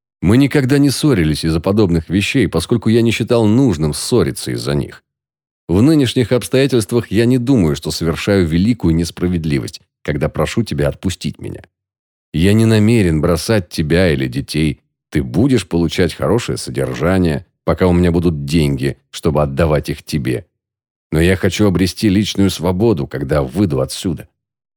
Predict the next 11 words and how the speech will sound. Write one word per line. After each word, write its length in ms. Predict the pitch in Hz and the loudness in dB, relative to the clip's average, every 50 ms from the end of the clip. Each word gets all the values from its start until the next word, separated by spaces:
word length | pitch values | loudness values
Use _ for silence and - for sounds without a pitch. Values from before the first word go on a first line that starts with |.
| _ | _
если 300 | - 67 73 - - - | -6 -4 -4 -4 -4 -8
это 100 | - - | -8 -6
когда-нибудь 460 | - 82 80 80 85 73 69 67 76 | -4 -2 0 0 0 0 0 -2 -4
случится, 580 | - - 107 104 - - 71 65 - - - - _ _ _ - | -4 -2 -4 -2 -2 -4 -6 -6 -6 -8 -10 -12 _ _ _ -2
и 80 | 90 | 0
я 180 | 98 101 110 107 | 2 2 2 2
хочу, 260 | - 120 107 - 127 | 0 0 -2 0 -2
чтобы 280 | 113 - - 113 107 110 | -2 0 0 2 2 0
ты 180 | 90 - 110 104 | 0 2 2 2
освободила 640 | 95 - - 90 80 73 78 73 71 82 - 80 - | 2 0 -2 -2 0 0 -2 -2 0 0 -2 -2 -2
меня. 320 | - - - - - - | -6 -8 -12 -12 -14 -18